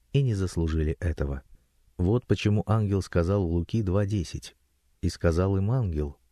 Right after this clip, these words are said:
не бойтесь, я возвещу вам великую радость, которая будет всем людям». Это Спаситель, и Он принесёт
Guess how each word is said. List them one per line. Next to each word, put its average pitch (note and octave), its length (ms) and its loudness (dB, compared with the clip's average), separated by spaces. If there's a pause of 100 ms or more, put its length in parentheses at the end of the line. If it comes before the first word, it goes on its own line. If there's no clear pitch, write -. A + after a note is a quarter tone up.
(180)
не G2+ 160 4
бойтесь, A#2+ 560 -2 (300)
я F#2 180 4
возвещу F2 480 2
вам F#2+ 160 2
великую F2 480 2
радость, A#2 400 0
которая D3 400 2
будет A#2 300 0
всем E2+ 400 0
людям». D2+ 520 -2 (260)
Это G2+ 300 2
Спаситель, F#2+ 760 -2 (720)
и F2 220 2
Он D3 220 2
принесёт F2 680 -2